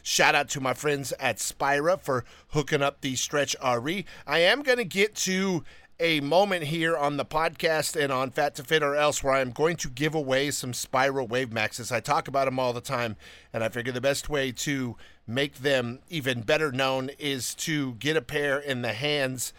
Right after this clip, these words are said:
of the people and let them, uh, come out and say, "Yeah, these things are really effing comfortable, man." 'Cause that's what they are. If you got a job where you're on your feet and you can wear tennis shoes, they are the way to go.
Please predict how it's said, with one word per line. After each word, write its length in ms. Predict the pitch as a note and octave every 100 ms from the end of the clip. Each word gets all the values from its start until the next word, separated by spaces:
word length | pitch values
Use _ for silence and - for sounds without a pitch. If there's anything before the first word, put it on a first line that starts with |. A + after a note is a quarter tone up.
| - _ _
of 240 | D3 C3 F#2+
the 80 | G2
people 500 | F3 G#3+ - E3 - - -
and 360 | C3+ C3 B2 B2
let 260 | D3+ -
them, 400 | D#3+ F#3+ F3+ E3 D3+
uh, 220 | C3 B2 A2+
come 180 | C#3+ B2+
out 160 | A#2+
and 100 | B2
say, 220 | A#2 C#3 A2+
"Yeah, 200 | C#3 C#3+
these 180 | B2+
things 200 | - D3+
are 40 | B2+
really 300 | A#2+ C#3+ C3+
effing 340 | A2+ - G#2+ - -
comfortable, 480 | D3+ B3+ - F2+ F2
man." 280 | F2+ A#2+ -
'Cause 120 | -
that's 240 | D#3+ G3+ G#3+
what 120 | A#3
they 140 | F3
are. 260 | E3 E3+ C3+ - - -
If 100 | -
you 80 | G3+
got 140 | G#3
a 60 | F#3
job 260 | C3 F3
where 80 | E3+
you're 80 | E3
on 80 | E3
your 100 | C#3+
feet 300 | - E3+ E3+
and 160 | C#3
you 80 | C#3
can 180 | C#3+ A#2+
wear 200 | B2+ D3
tennis 340 | D#3 F#3 F#3+
shoes, 320 | - G3+ F#3 -
they 180 | D3+
are 120 | D3+ B2+
the 280 | A2 D3
way 360 | D3 A2+ C#3+ D3
to 340 | C#3+ D#3 C3+ A2 G#2+
go. 400 | F3 A3 D4